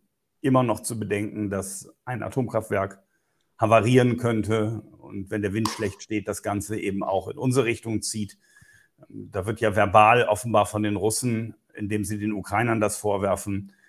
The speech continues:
die Verwendung irgendwelcher schmutzigen, möglicherweise atomaren Bomben vorbereitet.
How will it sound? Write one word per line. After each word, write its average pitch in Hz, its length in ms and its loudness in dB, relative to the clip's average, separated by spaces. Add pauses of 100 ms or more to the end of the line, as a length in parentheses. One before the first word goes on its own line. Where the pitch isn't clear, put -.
(120)
die 98 80 -6
Verwendung 104 760 0
irgendwelcher 101 640 0
schmutzigen, 107 680 -2
möglicherweise 101 680 0
atomaren 104 580 -2
Bomben 101 300 -2
vorbereitet. 104 680 -4